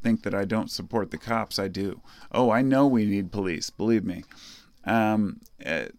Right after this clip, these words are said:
the types of, Portland did a really good job confronting this. But then something happened a few, a couple of years ago. A guy named Jer-,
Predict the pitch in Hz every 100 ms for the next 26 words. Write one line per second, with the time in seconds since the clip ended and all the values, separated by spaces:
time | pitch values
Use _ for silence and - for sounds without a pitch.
0 | - 110 127 131 131 123 110 - _ -
1 | - - - - 147 - 139 110 95 -
2 | - - _ - - - - - - -
3 | - 202 170 151 139 120 107 120 123 110
4 | 90 107 98 87 - - - - - 110
5 | - - - - - - - - 120 123
6 | 170 190 196 160 160 143 139 123 110 -
7 | - - 139 127 107 101 98 82 80 69
8 | - - - - 131 143 147 131 113 110
9 | 98